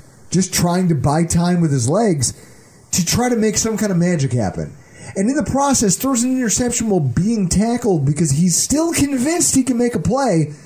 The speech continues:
Josh Allen picks him off from the Jaguars. <sighs> Chris, this is the Josh Allen we saw back in twenty eighteen, twenty nineteen.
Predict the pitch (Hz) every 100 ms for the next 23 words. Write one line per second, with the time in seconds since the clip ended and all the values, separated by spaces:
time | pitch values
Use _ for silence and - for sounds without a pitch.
0 | - - 123 247 262 - 247 262 220 160
1 | - 247 - 220 214 190 160 - - 170
2 | 170 160 214 175 120 87 90 117 - -
3 | - - - - - - - - - -
4 | - - - - - - - 311 269 -
5 | - - - - - - 117 143 311 294
6 | 233 180 180 165 196 185 - 175 165 147
7 | - 160 143 135 135 135 139 143 127 123
8 | 127 110 110 104 87 90 - 53